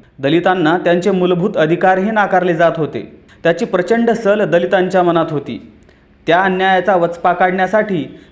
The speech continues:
सैनिकांनी आपल्या प्राणाची बाजी लावली, पेशव्यांचा पराभव केला. याचीही किनार या विजयाला असल्यानं दलित समाजाच्या नजरेत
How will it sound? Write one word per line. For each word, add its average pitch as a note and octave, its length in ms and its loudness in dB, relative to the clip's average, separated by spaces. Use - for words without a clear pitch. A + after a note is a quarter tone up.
सैनिकांनी G3+ 540 0
आपल्या F3+ 260 0
प्राणाची F3+ 500 0
बाजी E3+ 300 2
लावली, A#2+ 260 -2
पेशव्यांचा F#3+ 500 0
पराभव F#3+ 420 2
केला. B2+ 300 0
याचीही F#3 440 0
किनार F#3 300 0
या F3+ 160 2
विजयाला E3 460 2
असल्यानं F3 560 0
दलित F#3+ 200 0
समाजाच्या G3 600 0
नजरेत F3+ 340 -2